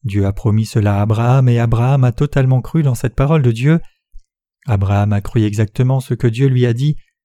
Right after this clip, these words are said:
qu'il ferait que ses descendants soient aussi nombreux que les étoiles du ciel.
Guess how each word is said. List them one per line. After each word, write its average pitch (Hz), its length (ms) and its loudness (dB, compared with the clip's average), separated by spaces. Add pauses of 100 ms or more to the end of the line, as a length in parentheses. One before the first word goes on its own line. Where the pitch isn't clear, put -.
(140)
qu'il 143 180 -2
ferait 143 340 2
que 131 120 0
ses 123 160 0
descendants 135 500 0
soient - 280 -4
aussi 156 240 -2
nombreux 120 360 0
que 127 120 -2
les 104 180 -2
étoiles 139 280 -2
du 110 80 -10
ciel. 139 500 0